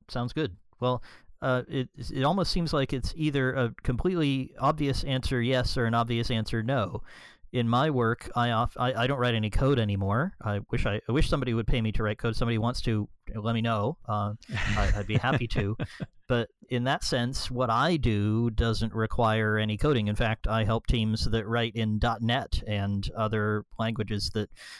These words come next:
Speaker 1: uh, and Elixir and things like that, stuff I, I don't know at all. So in that sense, kind of what I do, I don't need technical excellence. But on the other hand,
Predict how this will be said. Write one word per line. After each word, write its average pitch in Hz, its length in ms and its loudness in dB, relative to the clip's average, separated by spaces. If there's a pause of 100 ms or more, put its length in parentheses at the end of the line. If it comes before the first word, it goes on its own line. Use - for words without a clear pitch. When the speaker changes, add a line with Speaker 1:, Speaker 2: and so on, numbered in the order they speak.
(120)
Speaker 1:
uh, 101 160 2
and 104 160 -2
Elixir 113 640 0
and 98 120 -2
things - 200 -2
like 101 140 -4
that, - 200 -2
stuff - 240 0
I, 107 140 0 (120)
I 104 100 0
don't 107 180 -2
know 104 160 0
at 104 40 0
all. 113 300 0 (380)
So 113 180 0
in 107 80 0
that 175 180 0
sense, - 640 -2
kind 120 140 0
of 101 60 -2
what 110 120 0
I 143 220 4
do, 117 240 2
I 98 140 0
don't 104 240 0
need 98 420 0
technical 98 460 -2
excellence. 104 520 -4
But 117 140 -2
on 120 80 -2
the 131 80 -2
other 139 160 0
hand, 117 320 0